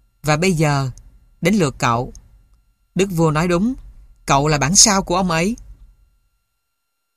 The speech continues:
Trong âm thanh hô hào phẫn uất của đám binh thú và sự manh động của bọn lâm tặc,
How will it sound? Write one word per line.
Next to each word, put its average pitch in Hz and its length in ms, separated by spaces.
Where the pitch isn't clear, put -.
Trong 185 220
âm 185 160
thanh 190 220
hô 185 200
hào 156 240
phẫn 147 240
uất - 220
của 175 100
đám 190 280
binh 190 180
thú 185 300
và 160 120
sự 160 220
manh 202 200
động 151 220
của 202 80
bọn 147 180
lâm 160 180
tặc, 139 200